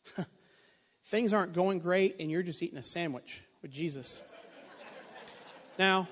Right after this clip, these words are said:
I'm not trying to belittle it. I chose sandwich for a reason. If you know me, I care a great deal about sandwiches.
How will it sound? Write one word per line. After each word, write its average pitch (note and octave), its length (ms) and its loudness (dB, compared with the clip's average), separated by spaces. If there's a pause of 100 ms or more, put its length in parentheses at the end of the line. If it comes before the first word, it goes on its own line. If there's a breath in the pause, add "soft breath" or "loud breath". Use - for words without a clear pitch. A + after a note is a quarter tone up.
(160)
I'm F#3 140 4
not B3 220 6
trying B3 160 6
to G#3 80 4
belittle G3 420 6
it. D3+ 240 0
I F3+ 80 6
chose G3 340 2
sandwich G#3 420 0
for F#3 140 0
a E3 40 2
reason. D#3+ 320 0
If C3+ 140 -8
you E3+ 100 -2
know F3+ 200 4
me, D3+ 160 0
I C#3+ 140 0
care F3 320 2
a D#3+ 40 0
great D#3+ 280 0
deal D#3+ 220 2
about C#3+ 240 -4
sandwiches. - 640 -6